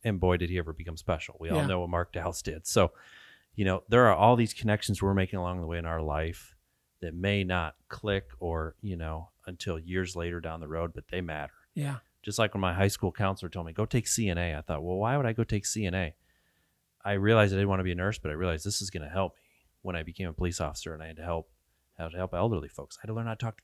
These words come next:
Speaker 1: kids, right? You ever met somebody who hasn't talk-, doesn't know how to talk to kids?
Speaker 2: <laughs> Yeah.
Speaker 1: It's really awkward.
Speaker 2: Yeah.
Speaker 1: So it really taught me how to critically think and help and be empathetic towards others and how to, how to really just, again, be a good community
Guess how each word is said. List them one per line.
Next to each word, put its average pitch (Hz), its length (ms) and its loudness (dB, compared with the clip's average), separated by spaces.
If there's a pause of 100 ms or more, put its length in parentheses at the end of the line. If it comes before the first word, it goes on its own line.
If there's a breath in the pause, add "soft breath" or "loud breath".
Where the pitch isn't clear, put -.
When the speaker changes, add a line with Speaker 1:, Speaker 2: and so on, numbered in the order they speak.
Speaker 1:
kids, 113 260 0
right? 98 160 0
You 107 80 -4
ever 107 80 0
met 110 140 0
somebody 117 160 -4
who 110 40 -2
hasn't 104 160 -4
talk-, 104 220 -2
doesn't 107 200 -2
know 107 60 0
how 104 60 2
to 101 40 -6
talk 104 180 0
to - 60 -20
kids? 123 420 -2
Speaker 2:
<laughs> - 80 -12
Yeah. 160 220 4
Speaker 1:
It's 165 160 4
really 107 200 6
awkward. 104 520 8
Speaker 2:
Yeah. 127 280 0 (280)
Speaker 1:
So 95 320 -2
it 117 120 -4
really 110 240 4
taught 110 200 -2
me 104 60 0
how 90 40 2
to 85 80 -2
critically 104 420 -2
think 101 300 -2
and 82 100 -8
help 98 460 4 (100)
and 85 280 -8
be 92 360 -6
empathetic 98 440 -2
towards 80 260 -8
others 82 380 -8
and 85 100 -18
how 90 80 -12
to, - 60 -12 (560)
how 127 100 -6
to 151 80 -4
really 92 460 0
just, - 220 -12
again, 117 320 -2
be 92 120 -6
a 87 60 -6
good 90 200 -10
community 92 540 -8